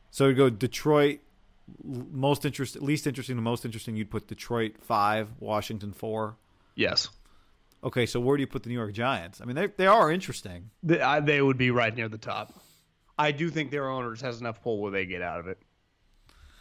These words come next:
Speaker 1: So
Speaker 2: I don't
Speaker 1: then
Speaker 2: think
Speaker 1: it's
Speaker 2: the league would mind that, though, right?
Speaker 1: What
Speaker 2: Saquon, Odell,
Speaker 1: Yeah,
Speaker 2: Eli.
Speaker 1: and the, the Raiders, it's hard to start setting up, you know, travel schedules for the, for the crew.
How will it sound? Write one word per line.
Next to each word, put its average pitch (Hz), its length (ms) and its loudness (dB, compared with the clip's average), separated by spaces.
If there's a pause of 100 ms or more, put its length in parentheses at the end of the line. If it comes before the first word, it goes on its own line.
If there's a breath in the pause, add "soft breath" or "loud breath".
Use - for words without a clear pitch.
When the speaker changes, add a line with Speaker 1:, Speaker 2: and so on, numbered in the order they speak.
(260 soft breath)
Speaker 1:
So - 180 0
Speaker 2:
I 147 40 6
don't 143 80 8
Speaker 1:
then 196 80 4
Speaker 2:
think 185 100 4
Speaker 1:
it's 151 80 -4
Speaker 2:
the 147 80 -4
league 175 160 4
would 143 160 -4
mind 151 320 0
that, 82 180 -14
though, 104 140 -10
right? 110 260 -10 (220)
Speaker 1:
What 131 200 -2
Speaker 2:
Saquon, 120 240 -4
Odell, 117 480 -2
Speaker 1:
Yeah, 147 220 -4
Speaker 2:
Eli. 113 360 0
Speaker 1:
and 120 100 -4 (160)
the, 143 160 -4
the 139 160 -6
Raiders, 165 720 -2 (580)
it's 139 160 -10
hard 156 240 0
to 143 80 -10
start 139 280 -6 (160)
setting 156 360 -6
up, 135 260 -4 (540)
you 139 120 -6
know, 117 60 -4
travel 170 340 2
schedules 120 400 -6
for - 140 -12
the, 104 220 -8 (200)
for 113 120 -12
the 104 40 -12
crew. 156 460 2